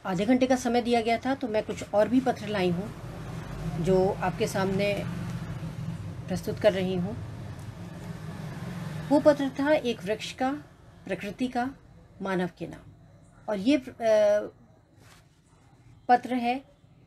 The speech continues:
पॉलीथीन बैग का बच्चों के नाम। बच्चों से देखिए पॉलीथीन बैग क्या कहना चाह रहा है। प्यारे बच्चों, सोच रहे हो ना कि ईमेल और WhatsApp के ज़माने में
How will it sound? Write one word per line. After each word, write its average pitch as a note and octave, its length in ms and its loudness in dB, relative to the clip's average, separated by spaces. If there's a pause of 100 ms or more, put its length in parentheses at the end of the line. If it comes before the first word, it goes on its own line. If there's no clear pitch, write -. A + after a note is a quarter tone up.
(960)
पॉलीथीन C4+ 480 6
बैग F#3+ 220 4 (120)
का G#3 180 -8 (520)
बच्चों G#3 400 0
के G3 160 -6
नाम। - 140 -16 (840)
बच्चों A#3 280 2
से C4+ 160 2
देखिए A3+ 340 0
पॉलीथीन G3 480 -2
बैग F3 220 0 (220)
क्या B3+ 120 0
कहना E3+ 300 -2
चाह D3+ 200 -10
रहा - 100 -12
है। - 60 -12 (840)
प्यारे G3 280 4
बच्चों, E3+ 280 -4 (720)
सोच B3+ 320 -2
रहे C4 240 6
हो B3 160 0
ना C4+ 200 -2 (680)
कि C4 200 -2
ईमेल A#3 440 2 (100)
और F#3 140 2
WhatsApp F3 400 0
के C4 100 -2
ज़माने F3+ 380 2
में F3+ 200 -4